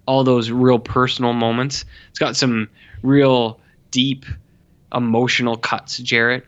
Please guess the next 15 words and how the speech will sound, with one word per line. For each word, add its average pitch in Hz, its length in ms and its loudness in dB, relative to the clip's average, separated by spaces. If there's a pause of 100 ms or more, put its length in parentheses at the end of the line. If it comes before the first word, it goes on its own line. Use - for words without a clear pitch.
(100)
You 127 160 -4
get 139 100 4
all 127 100 2
the 120 100 -2
Sirius 120 440 -2
Black. 127 560 -4 (140)
You 175 160 -6
get 156 240 0
Harry. 147 480 -2
He's 175 280 -8
sad. 131 840 -4 (260)
He's 165 300 -4
mad. 131 800 -2 (600)
It's - 120 -20 (200)
awesome. 117 500 -2